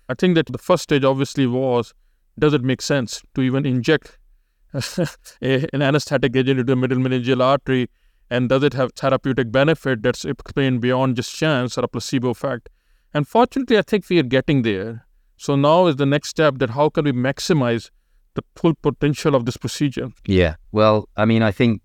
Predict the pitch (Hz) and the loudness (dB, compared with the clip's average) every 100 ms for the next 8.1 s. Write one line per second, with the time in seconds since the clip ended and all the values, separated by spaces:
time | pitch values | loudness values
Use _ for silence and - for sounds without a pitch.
0 | - 104 98 - 107 98 98 87 95 98 | -4 0 0 2 2 2 0 2 2 0
1 | - - 92 - 92 85 - 98 92 92 | -2 -2 -2 0 -2 -2 0 2 2 0
2 | 92 - 82 - 92 82 101 95 90 87 | -4 -6 -8 -2 -2 0 2 2 0 -4
3 | - 90 87 87 - _ _ - 85 87 | 0 0 2 -2 -6 _ _ -6 -2 0
4 | 87 82 98 92 110 117 117 101 98 104 | -2 -2 -2 0 2 4 4 2 0 0
5 | - - - _ 104 98 95 92 - - | -2 -14 -18 _ 0 0 0 -4 -8 -20
6 | - 113 113 104 110 104 113 107 - 101 | -2 2 2 4 2 0 -2 -4 0 0
7 | 95 - 123 120 - 113 117 117 - 127 | 0 -2 -2 -2 -4 -2 -2 -4 -2 -2
8 | 139 | -2